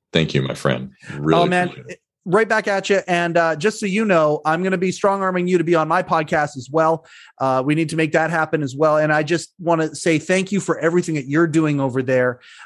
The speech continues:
Speaker 2: Um, anytime I see lights in the dark, I'm, I'm, I'm, I'm just so grateful that that is the case. You, sir, are a bonfire. Um, and, and, and I'm, I'm grateful for what you wanna do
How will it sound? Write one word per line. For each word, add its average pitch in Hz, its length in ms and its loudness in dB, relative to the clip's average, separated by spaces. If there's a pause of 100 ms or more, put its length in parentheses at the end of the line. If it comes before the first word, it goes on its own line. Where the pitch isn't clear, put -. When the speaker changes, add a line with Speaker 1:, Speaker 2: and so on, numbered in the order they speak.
Speaker 2:
Um, 143 260 0
anytime 214 540 2
I 185 80 0
see 196 180 -4
lights 185 320 2
in 180 80 -2
the 156 80 0
dark, 165 440 0
I'm, 165 380 0
I'm, 160 380 0
I'm, 147 260 -2
I'm 147 140 -4
just 156 340 -8
so 190 260 0
grateful 147 640 -2 (240)
that - 120 2
that 160 160 4
is 156 100 -2
the 151 80 0
case. 156 320 0
You, 180 220 0
sir, 170 340 2
are 143 200 0
a 131 40 -4
bonfire. 139 840 0 (380)
Um, 127 640 0
and, 139 260 -4
and, 143 220 -2
and 143 180 -2
I'm, 139 300 -4
I'm 147 180 -2
grateful 156 680 0 (200)
for 165 640 2 (260)
what 175 280 -2
you 175 140 0
wanna 175 260 0
do 147 500 2